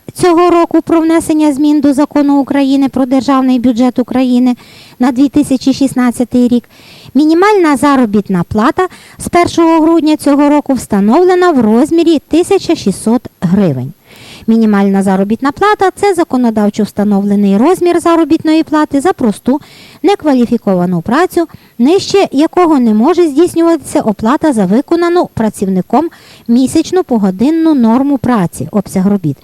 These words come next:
відповідно до закону України про оплату праці. Поряд з цим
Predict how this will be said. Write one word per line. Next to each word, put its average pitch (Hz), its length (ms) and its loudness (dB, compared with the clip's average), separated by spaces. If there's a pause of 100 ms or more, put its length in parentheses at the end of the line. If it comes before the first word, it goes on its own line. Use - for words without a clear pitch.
(280)
відповідно 311 640 0
до 339 220 0
закону 214 420 -2
України 226 640 -2
про 269 360 0
оплату 190 680 -2
праці. 196 500 -4 (920)
Поряд 440 300 2 (160)
з - 60 -10
цим 359 380 -2